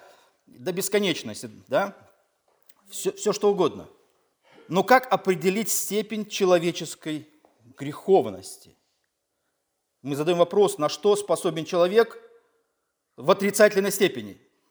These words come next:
Для этого нам нужно прочитать будет текст из послания к римлянам, третью главу. Итак, что же,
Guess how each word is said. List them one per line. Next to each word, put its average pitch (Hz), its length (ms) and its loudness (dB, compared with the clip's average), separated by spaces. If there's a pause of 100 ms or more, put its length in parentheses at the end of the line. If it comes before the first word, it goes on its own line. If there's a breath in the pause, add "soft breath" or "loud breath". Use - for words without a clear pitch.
(600)
Для 156 100 0
этого 214 180 0
нам 196 400 2
нужно 180 240 -2
прочитать 185 600 0
будет 165 340 -2
текст - 340 -4
из 160 120 -10
послания 156 480 0
к - 80 -8
римлянам, 196 400 -2
третью 160 440 -4
главу. 147 540 0 (760)
Итак, 180 280 2
что 233 240 2
же, 202 260 -2